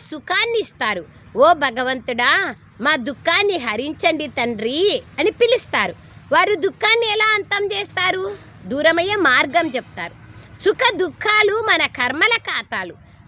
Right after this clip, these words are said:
సుఖానికి, సుఖాని-, సుఖానికి సుఖాన్ని, దుఃఖానికి దుఃఖాన్ని ఫలితంగా పరమాత్మయే ఇస్తారని మనుష్యులు భావిస్తారు.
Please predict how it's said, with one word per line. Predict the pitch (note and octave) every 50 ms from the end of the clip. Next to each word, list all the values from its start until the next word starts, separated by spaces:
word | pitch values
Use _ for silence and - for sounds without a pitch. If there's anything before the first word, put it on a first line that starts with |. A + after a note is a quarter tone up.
| - -
సుఖానికి, | D4+ C#4 - - F#4+ F#4+ G4+ G4+ G4+ F#4+ - - D#4 D4 C4+ B3+ A3+ F#3+ - - - - - - - - - - - - - - - - - -
సుఖాని-, | D4 C#4+ - - F#4 F#4+ G4+ A4 A4 A4 E4+ - - - - - - - - -
సుఖానికి | D4+ D4+ - - F#4 F#4+ G4+ G4+ G4+ D4 - - D4
సుఖాన్ని, | - - C4+ B3 - - F4 F#4 G4 G4+ G4+ G#4 G#4 A4 G#4+
దుఃఖానికి | C#4+ B3 D4 A#3+ - - F#4 F#4+ G4+ G4+ G4+ - D#4+ D4
దుఃఖాన్ని | A3 G3 C4 - - - F4+ F#4+ G4 G4 G4 G#4+
ఫలితంగా | - - - B3 C4 C#4+ - - F#4 G4 G#4 G4+ G#4+ G#4
పరమాత్మయే | - - - B3 B3+ C#4 D#4 E4+ F4+ - - G#4+ A#4 A#4+ A#4+ A#4
ఇస్తారని | G4+ - - - D4 C#4 C4+ B3+ B3 C4 D4+ F#4
మనుష్యులు | G4 F#4 E4+ E4+ F#4+ F#4+ - - G4+ F#4
భావిస్తారు. | D#4+ B3 C4+ A3+ G#3+ G#3+ G#3+ - - - G3+ F3+ E3+ F#3 -